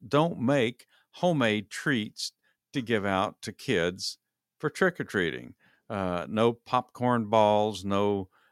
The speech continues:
brownies, especially no special brownies, uh,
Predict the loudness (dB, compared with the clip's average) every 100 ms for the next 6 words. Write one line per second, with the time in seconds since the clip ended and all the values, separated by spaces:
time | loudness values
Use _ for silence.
0 | _ -20 -6 4 6 6 4 2 -2 -4
1 | -8 -10 -6 -6 -4 -4 -2 -4 -4 -4
2 | -6 -4 -8 -4 -4 -4 -6 -8 -10 -16
3 | _ _ _ -6 -2 -2 -4